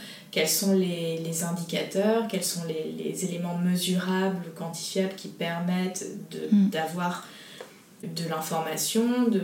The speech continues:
Speaker 1: faire des hypothèses, et cetera. Donc en fait de, de comprendre son corps. Et après effectivement ce, cette culture de, euh, euh, je dirais même de la prévention plutôt que de,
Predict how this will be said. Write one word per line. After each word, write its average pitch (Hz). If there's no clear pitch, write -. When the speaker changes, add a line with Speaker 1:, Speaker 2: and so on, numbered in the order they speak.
Speaker 1:
faire 180
des 160
hypothèses, 196
et 180
cetera. 226
Donc 180
en -
fait 190
de, 151
de 147
comprendre 202
son 165
corps. 247
Et 185
après 190
effectivement 208
ce, -
cette -
culture 208
de, 180
euh, 196
euh, 165
je 165
dirais 165
même 196
de 180
la 160
prévention 190
plutôt -
que 185
de, 160